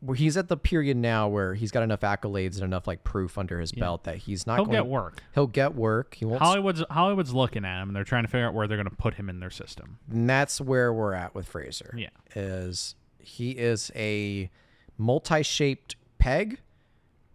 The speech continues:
Speaker 1: that
Speaker 2: They're whittling him down into which hole he goes in.
Speaker 1: Yes. That's, that's good. I like
Speaker 2: Yeah.
Speaker 1: that. I like
Speaker 2: No,
Speaker 1: that.
Speaker 2: you, you, you teed it up.
Speaker 1: Well, y-,
Speaker 2: You
Speaker 1: yeah,
Speaker 2: teed it up.
Speaker 1: yeah, yeah. That was
Speaker 2: This,
Speaker 1: good.
Speaker 2: that was teamwork.
Speaker 1: That's good finish.
Speaker 2: That's what that
Speaker 1: That's
Speaker 2: was.
Speaker 1: good finish.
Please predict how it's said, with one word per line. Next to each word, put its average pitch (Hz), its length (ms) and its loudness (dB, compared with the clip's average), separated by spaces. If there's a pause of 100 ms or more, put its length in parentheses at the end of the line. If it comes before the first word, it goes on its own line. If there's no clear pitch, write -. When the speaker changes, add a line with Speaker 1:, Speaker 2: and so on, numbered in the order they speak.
(260)
Speaker 1:
that 113 420 2
Speaker 2:
They're 131 120 2
whittling 147 480 4
him 131 220 -2
down 107 300 2
into 95 160 -4
which 98 300 -8
hole 98 280 -10
he 95 120 -12
goes - 300 -20
in. - 140 -20
Speaker 1:
Yes. - 580 -14 (300)
That's, - 340 -16
that's - 180 -18
good. - 160 -20
I - 260 -20 (140)
like 151 60 -10
Speaker 2:
Yeah. 107 120 -10
Speaker 1:
that. - 100 -20 (100)
I 127 60 -10
like 202 200 -10
Speaker 2:
No, 139 80 -2
Speaker 1:
that. 156 60 0
Speaker 2:
you, 151 120 0
you, 151 280 -2
you 143 140 -2
teed 135 200 0
it 107 80 -4
up. 95 180 -6
Speaker 1:
Well, 147 80 -2
y-, 160 60 0
Speaker 2:
You 156 320 -2
Speaker 1:
yeah, 147 80 0
Speaker 2:
teed 110 120 2
it 127 80 -2
up. 90 140 -8
Speaker 1:
yeah, 104 140 2
yeah. 87 260 -2
That 127 80 -4
was 139 100 -4
Speaker 2:
This, 135 100 -4
Speaker 1:
good. - 60 4
Speaker 2:
that 185 60 4
was 180 100 -2
teamwork. 127 280 0
Speaker 1:
That's 92 80 -8
good 160 160 0
finish. 113 220 -2
Speaker 2:
That's 117 140 -4
what 123 80 -6
that 110 120 -2
Speaker 1:
That's 85 120 -8
Speaker 2:
was. - 40 -6
Speaker 1:
good 110 100 -4
finish. 85 400 -8